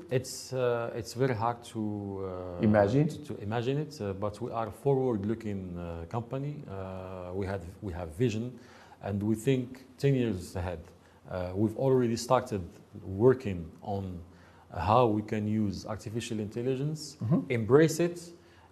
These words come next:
Speaker 1: uh, train our, uh,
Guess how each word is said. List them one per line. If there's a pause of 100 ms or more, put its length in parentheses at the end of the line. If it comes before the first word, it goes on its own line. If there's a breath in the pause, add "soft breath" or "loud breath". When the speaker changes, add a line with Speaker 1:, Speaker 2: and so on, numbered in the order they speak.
(140)
Speaker 1:
uh,
train
our, (140)
uh,